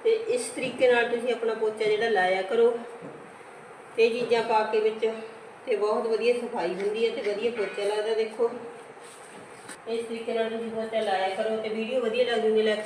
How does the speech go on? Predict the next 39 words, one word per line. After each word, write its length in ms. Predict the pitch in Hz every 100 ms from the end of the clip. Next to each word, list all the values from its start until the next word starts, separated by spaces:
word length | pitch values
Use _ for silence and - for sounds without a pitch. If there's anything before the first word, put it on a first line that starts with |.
| -
ਸ਼ੇਅਰ, 180 | 214 214
ਪਿਆਰਾ 260 | 220 214 202
ਜਿਹਾ 100 | 202
ਕੁਮੈਂਟ 320 | 208 214 214
ਜ਼ਰੂਰ 340 | 220 185 185 220
ਕਰਿਆ 220 | 240 240
ਕਰੋ। 220 | 240 226 233 226 - - _ _ _ _
ਇਹ 80 | 233
ਦਾਗ 260 | 208 208 202
ਧੱਬੇ 280 | 226 214 214
ਜਿਹੜੇ 200 | 196 214
ਆਪਣੇ 300 | 214 208 196
ਲੈ 160 | 160 160
ਚੁੱਕੇ 340 | 202 - 196
ਨੇ, 180 | 180 180
ਦੇਖੋ 380 | 170 - - 156 - - - - - - -
ਚਮਕ 280 | 190 185 196
ਦੇਖੋ 320 | 190 175 185
ਤੁਸੀਂ 280 | 180 175 185
ਮਾਰਦਾ 460 | 170 165 160 160
ਹੈ 100 | 165
ਨਾ। 160 | 190 254 269 - - - -
ਇਸ 180 | 180 214
ਤਰੀਕੇ 360 | - 226 226 220
ਨਾਲ 180 | 214 208
ਆਪਾਂ 240 | 214 214
ਲਾਵਾਂਗੇ 400 | 202 196 196 202
ਨਾ 100 | 233
ਪੋਚਾ, 340 | 240 220 208
ਆਪਣਾ 220 | 202 202 196
ਬਹੁਤ 360 | 185 190 214
ਵਧੀਆ 280 | 214 190 214
ਲੱਗਦਾ। 260 | 190 160 170
ਦੇਖੋ 280 | 170 170 196
ਨਾਲੇ 160 | 185
ਆਪਣਾ 220 | 185 190
ਪੱਥਰ 400 | 185 - - 202
ਹੈ 80 | 185
ਇਹ 200 | 165 190